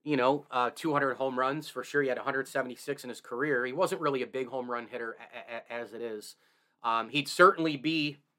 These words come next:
knocking on the door, I would say, of, you know, three thousand hits, because if you took those years and put him in his prime,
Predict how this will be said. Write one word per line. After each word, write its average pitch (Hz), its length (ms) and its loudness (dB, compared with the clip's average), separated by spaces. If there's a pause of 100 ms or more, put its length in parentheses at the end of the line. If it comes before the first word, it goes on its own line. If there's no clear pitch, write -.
(160)
knocking 147 460 8
on 131 300 0
the 123 80 -6
door, 131 500 2 (120)
I 127 120 -4
would 123 160 -6
say, 120 440 -2 (400)
of, 120 340 2 (1400)
you 143 100 0
know, 135 120 6
three - 240 -2
thousand 123 380 4
hits, - 320 -4
because 117 280 -12
if 120 80 -8 (340)
you 127 120 -12
took 151 300 -2 (260)
those 131 300 2
years 135 280 0
and 113 120 -12
put 139 120 -6
him 131 100 -4
in 113 60 -6
his 107 120 -14
prime, 117 540 -4